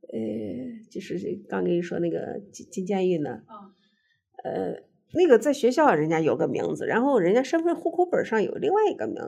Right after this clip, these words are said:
Speaker 1: 字。当时有一天可奇怪，她半夜三更了，呃，然后她老公给我打电话：“你认识谁谁不？”我一听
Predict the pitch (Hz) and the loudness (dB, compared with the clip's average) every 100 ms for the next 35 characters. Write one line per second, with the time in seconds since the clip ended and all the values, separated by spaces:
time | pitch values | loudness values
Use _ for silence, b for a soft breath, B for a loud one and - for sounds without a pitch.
0 | - - - - 339 349 330 330 220 285 | -10 -12 -16 -4 0 2 2 2 4 2
1 | 370 359 359 B B B - - - 349 | 0 -2 -4 B B B -8 -8 -2 -2
2 | 311 359 359 349 349 359 359 294 196 B | 2 4 4 6 6 6 6 2 -2 B
3 | B B B B - - - 120 - 202 | B B B B -8 -2 0 0 0 0
4 | 196 180 170 - _ _ _ - 226 190 | 2 2 0 -8 _ _ _ 0 2 4
5 | 196 196 180 - 190 180 202 208 349 403 | 2 2 0 -2 -8 -6 -8 0 6 8
6 | 403 320 285 285 277 277 202 - - _ | 8 6 0 2 4 4 4 -2 -8 _
7 | _ _ _ _ _ _ _ _ _ _ | _ _ _ _ _ _ _ _ _ _
8 | - 202 285 269 311 | 0 4 4 2 0